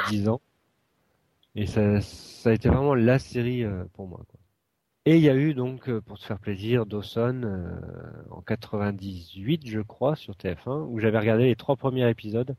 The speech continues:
d'un coup. Et j'avais littéralement accroché grâce aux bandes annonces de T F un, en fait. Et c'est vrai que vu que j'avais l'âge, euh, un peu des personnages, euh, j'ai tout de suite accroché aussi.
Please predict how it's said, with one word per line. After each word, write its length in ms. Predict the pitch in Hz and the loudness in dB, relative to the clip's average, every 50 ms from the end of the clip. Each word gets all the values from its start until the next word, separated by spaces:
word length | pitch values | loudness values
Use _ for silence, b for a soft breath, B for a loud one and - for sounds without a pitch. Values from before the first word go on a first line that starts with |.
| _ _ - | _ _ -6
d'un 160 | 107 110 107 | -2 -2 -2
coup. 240 | 107 - 123 143 175 - _ _ _ _ _ _ b b b b - | -2 -4 -8 -10 -10 -12 _ _ _ _ _ _ b b b b -4
Et 240 | 117 113 110 110 107 | 0 2 2 2 2
j'avais 260 | 107 117 107 107 117 | 2 0 2 2 0
littéralement 440 | 117 120 117 - 120 117 117 120 117 | 0 0 2 2 2 2 2 2 2
accroché 500 | 113 - - 117 107 - - - 143 139 | 0 0 -4 -6 -6 -2 0 2 2 2
grâce 320 | 120 110 117 131 123 - 123 | 2 2 0 0 0 -2 -6
aux 40 | |
bandes 200 | 107 113 113 110 | -4 -4 -2 0
annonces 260 | 107 107 107 117 123 117 | 0 0 0 -2 -2 -2
de 80 | 113 | -2
T 180 | 104 - 98 95 | -2 -2 -2 -2
F 100 | 95 - | -2 -4
un, 40 | 117 | -8
en 60 | 107 | -8
fait. 320 | - 101 104 - - - _ _ _ _ _ _ _ _ _ _ _ _ _ _ _ _ _ _ - | -8 -8 -10 -10 -12 -18 _ _ _ _ _ _ _ _ _ _ _ _ _ _ _ _ _ _ -4
Et 240 | 104 101 101 101 | -2 0 0 0
c'est 160 | 98 98 - 117 | 0 0 2 2
vrai 80 | 123 | 2
que 60 | 123 | 0
vu 140 | 117 110 113 | -2 -6 -6
que 420 | - 117 110 107 107 104 104 104 104 | -6 -4 -4 -2 -2 -2 -4 -4 -2
j'avais 280 | - 107 98 92 104 | -2 -2 0 2 2
l'âge, 380 | 101 104 104 110 113 107 92 90 | 2 4 4 4 2 0 -2 -6
euh, 160 | 87 85 85 85 - - _ _ _ _ _ _ _ - | -10 -10 -12 -14 -16 -20 _ _ _ _ _ _ _ -16
un 60 | 98 | -16
peu 180 | 92 - - 104 | -12 -10 -8 -6
des 120 | 92 92 | -6 -4
personnages, 600 | - - 92 - - - 95 92 95 110 117 107 | -4 -4 -6 -6 -8 -10 -6 -4 -2 -2 -2 -2
euh, 260 | 95 82 80 - - 82 | -4 -8 -12 -14 -14 -16
j'ai 100 | 82 82 | -16 -18
tout 160 | - - - _ | -20 -20 -20 _
de 40 | - | -14
suite 160 | - 101 - | -12 -8 -8
accroché 440 | 95 90 - - 82 - - - 87 | -8 -8 -10 -12 -16 -12 -10 -8 -8
aussi. 360 | 80 76 - - 101 117 | -8 -10 -12 -12 -12 -12